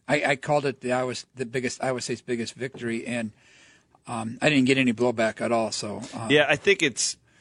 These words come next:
Speaker 2: I mean,
Speaker 1: I don't think it's a question.
Speaker 2: Yeah, I mean, you, you could, you could argue a couple other ones, but I mean,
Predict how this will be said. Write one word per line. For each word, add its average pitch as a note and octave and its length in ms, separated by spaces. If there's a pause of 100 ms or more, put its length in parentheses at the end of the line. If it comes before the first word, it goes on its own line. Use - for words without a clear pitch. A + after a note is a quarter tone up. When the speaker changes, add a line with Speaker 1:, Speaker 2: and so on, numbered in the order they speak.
Speaker 2:
I - 20
mean, B2 320
Speaker 1:
I B2 80
don't D3 120
think B2 140
it's A2+ 120
a - 40
question. A2 480 (420)
Speaker 2:
Yeah, C#3+ 300
I D3 60
mean, C#3+ 380
you, C#3 160
you D#3 240
could, G#2+ 240 (360)
you C3 100
could B2 140
argue B2 360
a G#2 40
couple G#2+ 360
other B2+ 200
ones, F#2 280
but G2+ 200
I G#2 140
mean, G2+ 140